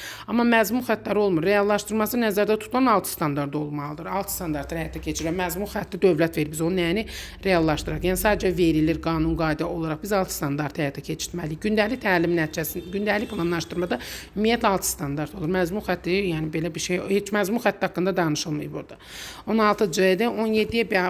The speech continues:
baxırıq. Perspektiv planlaşdırmaya aid, yəni illik planlaşdırmada dərsin məqsədinə uyğun təlim,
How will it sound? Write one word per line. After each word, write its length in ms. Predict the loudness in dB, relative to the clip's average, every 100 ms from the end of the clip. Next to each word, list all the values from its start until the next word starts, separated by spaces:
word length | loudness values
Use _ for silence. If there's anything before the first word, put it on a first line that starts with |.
| 0
baxırıq. 360 | 0 0 -2 0
Perspektiv 560 | -2 0 -2 -2 -4
planlaşdırmaya 760 | -2 0 2 0 0 0 2 2 2 2
aid, 200 | 2 2
yəni 200 | 4 4
illik 220 | 4 2
planlaşdırmada 840 | 0 2 2 0 0 0 2 2 2 -2 -18 -18 0
dərsin 340 | 2 4 2 2
məqsədinə 400 | 2 -2 0 2
uyğun 200 | 0 0
təlim, 320 | 2 2 0